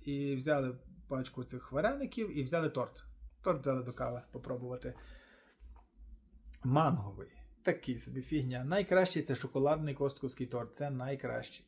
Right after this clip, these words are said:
Їх там найбільше, і вони збирають скоренько, а цей манговий на один раз. Так що, так що таке. Е, далі, далі, далі.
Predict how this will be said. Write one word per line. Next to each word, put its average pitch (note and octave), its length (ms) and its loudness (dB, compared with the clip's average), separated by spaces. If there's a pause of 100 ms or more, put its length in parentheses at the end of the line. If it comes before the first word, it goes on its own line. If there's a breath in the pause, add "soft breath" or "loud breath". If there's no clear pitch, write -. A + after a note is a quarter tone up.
(120)
Їх C3+ 200 0
там C3 140 -2
найбільше, D#3 460 0
і D3+ 60 4
вони C3 320 2
збирають C#3+ 460 2
скоренько, E3+ 580 2 (300 loud breath)
а - 60 -12
цей D3+ 160 2
манговий C3 500 4
на B2+ 180 -2
один B2+ 220 0
раз. A#2+ 260 -4
Так B2+ 180 -10
що, B2+ 200 -12 (2500 soft breath)
так C3 200 -4
що C#3 140 -6
таке. A#2+ 440 -10 (800)
Е, C#3 60 -6 (760)
далі, G#3+ 560 -2
далі, E3+ 360 -6
далі. B2+ 400 -10